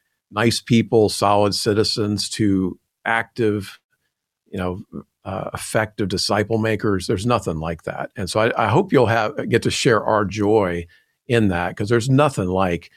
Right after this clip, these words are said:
seeing people go from, you know, that to that. Maybe seeing the guy go from complete pagan to, you know, that's pretty awesome. There are a handful of those stories, but I think you'll find innumerable people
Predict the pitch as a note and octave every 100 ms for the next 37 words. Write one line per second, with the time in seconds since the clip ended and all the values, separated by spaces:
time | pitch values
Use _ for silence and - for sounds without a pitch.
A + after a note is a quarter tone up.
0 | _ _ - - A2+ F#2 A#2 G#2 F#2 G2
1 | F#2+ - F#2+ E2+ E2+ F#2+ - F#2 F2 F#2
2 | F2+ F#2+ F2 C3+ E3 C#3 C#3 A#2 G#2 G#2
3 | G#2 G2 G2 E2+ - A2+ - - G#2+ G#2
4 | G#2+ F#2 F#2 F#2+ F2+ G#2 G#2 G#2 - G#2+
5 | G2 G2 F#2+ F#2 G2+ G#2 F#2+ A2 A2 A2
6 | G2 F#2+ F#2+ - G2+ F#2 F2+ G2+ - -
7 | - - - _ - A2+ D#3 C3+ C3+ C3+
8 | A#2 A2+ A2+ G#2 A#2 C3 A#2+ G2+ F#2+ F2+
9 | G#2 F2 - F#2 F2